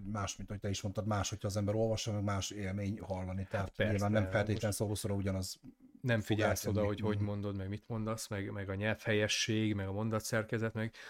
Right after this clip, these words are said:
Speaker 2: a, nem volt kis meló, de nagyon gyorsan lepörgettem. December,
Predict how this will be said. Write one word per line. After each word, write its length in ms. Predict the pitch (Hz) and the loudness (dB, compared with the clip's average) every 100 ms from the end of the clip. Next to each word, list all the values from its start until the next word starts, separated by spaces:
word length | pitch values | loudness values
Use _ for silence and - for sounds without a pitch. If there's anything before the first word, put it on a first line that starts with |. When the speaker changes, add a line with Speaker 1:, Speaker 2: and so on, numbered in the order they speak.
| - | -12
Speaker 2:
a, 100 | - 190 - 247 214 214 | -4 -4 -4 -6 -4 0
nem 180 | 208 135 | 4 6
volt 180 | 117 120 | 6 2
kis 200 | 135 - | 2 4
meló, 240 | 185 196 | 8 8
de 180 | 180 185 | 8 6
nagyon 280 | 190 135 104 | 6 4 4
gyorsan 380 | 101 98 - 110 | 0 -2 -2 -4
lepörgettem. 760 | 110 160 160 156 156 160 160 - - _ _ _ _ _ _ _ _ _ _ _ _ - _ _ _ _ _ _ _ - | -2 0 0 0 0 -2 -2 -6 -18 _ _ _ _ _ _ _ _ _ _ _ _ -20 _ _ _ _ _ _ _ -16
December, 840 | - 143 - 113 101 101 104 104 | 4 4 4 2 0 0 2 0